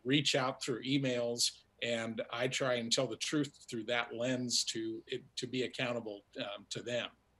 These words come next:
Um, I totally agree with what Omari said. D-, diversify yourself, read a lot, look at different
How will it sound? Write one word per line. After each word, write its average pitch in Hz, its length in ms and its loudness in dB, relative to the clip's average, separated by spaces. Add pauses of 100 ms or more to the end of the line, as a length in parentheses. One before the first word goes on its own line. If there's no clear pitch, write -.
(320)
Um, 104 440 0 (960)
I 131 120 2
totally 160 520 10
agree 127 280 4
with 127 180 -2
what 117 80 0
Omari 120 400 0
said. 110 280 -2 (100)
D-, 107 160 -4 (100)
diversify 131 680 2
yourself, 120 600 -2 (140)
read 131 600 4
a 127 60 6
lot, 113 380 2 (100)
look 127 440 2
at 120 140 -4
different 120 360 -2